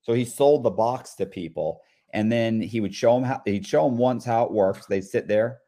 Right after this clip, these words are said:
Then they'd bring the money to the bank, and the bank would say, "Yeah, this is a, a real hundred dollar bill." And then the person would go out and get him, like, two or three thousand dollars and come back. He'd give 'em the paper, give 'em everything.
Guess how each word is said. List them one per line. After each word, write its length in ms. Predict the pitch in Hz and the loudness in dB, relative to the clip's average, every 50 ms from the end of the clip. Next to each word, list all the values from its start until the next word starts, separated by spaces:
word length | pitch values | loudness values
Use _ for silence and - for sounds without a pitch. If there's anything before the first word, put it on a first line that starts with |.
| _ _ | _ _
Then 140 | 120 127 143 | 2 4 4
they'd 180 | 147 147 135 | 4 2 2
bring 220 | 101 123 139 147 151 | 2 0 0 2 0
the 80 | 139 | -2
money 280 | 127 123 123 123 123 123 | 0 0 0 0 0 -2
to 140 | 113 - 131 | -2 -4 -2
the 120 | 113 110 104 | -2 -2 -2
bank, 400 | 95 98 110 110 107 110 107 - | 0 0 0 0 0 -4 -6 -6
and 100 | 104 95 | -6 -4
the 40 | |
bank 260 | 87 101 107 113 107 110 | -2 -2 -2 -2 -4 -6
would 100 | 107 - | -4 -4
say, 120 | 107 104 | -2 -2
"Yeah, 280 | 98 104 131 185 196 - | -2 0 0 0 0 -2
this 240 | 82 90 87 - | -4 -6 -8 -8
is 140 | 101 98 98 | -10 -4 -2
a, 200 | 110 107 101 92 - _ _ _ _ _ _ _ _ _ _ | -2 -2 -2 -4 -10 _ _ _ _ _ _ _ _ _ _
a 80 | - 95 | -4 -2
real 300 | 95 110 120 123 123 120 | 0 2 2 2 2 0
hundred 220 | - 127 123 127 | 0 -2 -2 0
dollar 200 | 131 131 131 135 | 2 2 2 2
bill." 400 | 123 131 156 202 208 - - - _ _ _ _ _ _ _ _ _ _ _ _ _ | 2 2 0 0 0 -2 -6 -10 _ _ _ _ _ _ _ _ _ _ _ _ _
And 120 | - 104 117 | -4 -2 0
then 80 | 131 | 0
the 80 | 139 135 | 0 2
person 280 | - 147 143 139 139 | 4 2 2 4 2
would 120 | 123 117 104 | -2 -2 0
go 160 | 101 120 120 | 2 2 4
out 160 | 120 120 110 | 4 2 0
and 100 | 98 104 | -2 -2
get 200 | 92 123 135 131 | -2 0 0 0
him, 100 | 123 110 | 0 -2
like, 240 | 104 98 95 - - | -2 -4 -6 -6 -8
two 140 | - 135 123 | -6 -6 -4
or 60 | 120 | -4
three 180 | 117 117 117 104 | -4 -6 -8 -6
thousand 420 | - 117 113 113 117 113 110 104 | -4 -2 0 0 0 -2 -2 -2
dollars 460 | 101 107 113 117 120 117 98 85 87 | -2 0 0 0 0 0 0 -2 -4
and 100 | 95 87 | -6 -8
come 220 | 87 - 104 101 92 | -4 -4 -4 -4 -2
back. 320 | 110 117 117 110 98 - | -4 -4 -4 -4 -6 -8
He'd 160 | - 117 98 92 | -10 -12 -6 -4
give 140 | 113 117 | -4 -4
'em 80 | 113 113 | -2 -4
the 80 | 110 104 | -6 -8
paper, 420 | - - 104 104 104 104 - 104 | -6 -4 -4 -4 -4 -4 -6 -8
give 200 | 95 110 110 107 | -4 -4 -4 -4
'em 60 | 110 | -2
everything. 680 | 110 104 101 101 101 101 101 98 98 98 98 98 95 | -4 -4 -4 -6 -6 -6 -8 -8 -6 -6 -8 -10 -12